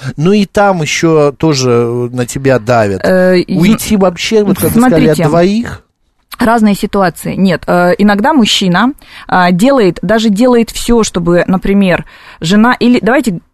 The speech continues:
Speaker 2: не ч-, не мужчина, а человек, потому что и
Speaker 1: Человек.
Speaker 2: женщина тоже может быть на этом месте. Иногда человек делает все, чтобы партнер узнал о любовнической связи. Делает это
Speaker 1: Зачем?
Speaker 2: бессознательно. Потому что тогда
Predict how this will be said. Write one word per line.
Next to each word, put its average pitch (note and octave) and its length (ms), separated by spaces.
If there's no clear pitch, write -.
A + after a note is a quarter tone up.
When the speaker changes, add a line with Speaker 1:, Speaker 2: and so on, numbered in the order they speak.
Speaker 2:
не A3 160
ч-, - 140
не A3 80
мужчина, A3 400
а F3 60
человек, G3+ 480
потому F#3 200
что B2 100
и - 20
Speaker 1:
Человек. F#3+ 160
Speaker 2:
женщина A#3+ 340
тоже G3 220
может F3+ 180
быть F3 140
на F3+ 100
этом E3+ 180
месте. D#3+ 300
Иногда G3 260
человек A#3+ 440
делает A3 320
все, D4 260
чтобы F#3+ 300
партнер A3+ 440
узнал F#3+ 440
о E3 80
любовнической E3+ 640
связи. E3 480
Делает F#3 400
это D#3+ 240
Speaker 1:
Зачем? D#3+ 120
Speaker 2:
бессознательно. F3+ 720
Потому G#3 220
что A3 160
тогда A3+ 500